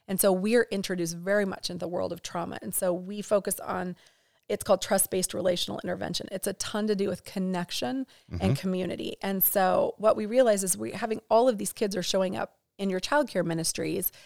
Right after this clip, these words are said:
Speaker 1: and how they are responding to the traditional method of a childcare day on Sunday doesn't really work for them. And so they can be really, really affected by the transitions. Every kid knows at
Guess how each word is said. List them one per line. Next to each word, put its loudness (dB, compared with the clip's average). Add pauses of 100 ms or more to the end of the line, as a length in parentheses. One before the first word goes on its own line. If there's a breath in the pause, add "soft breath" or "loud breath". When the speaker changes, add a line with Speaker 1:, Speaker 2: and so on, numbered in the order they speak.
(320 soft breath)
Speaker 1:
and 4
how 4
they 4
are 4
responding 2
to -6
the -8
traditional 0
method -2
of 0 (320)
a -10
childcare 0 (440)
day 2
on -2
Sunday 2 (520 soft breath)
doesn't 6
really -2
work -4
for -8
them. -4 (100)
And 0
so 4 (120)
they 2 (120)
can -4
be -2 (180)
really, 2
really 2
affected -4
by 2
the -2
transitions. -2
Every 0
kid 0
knows 2
at 0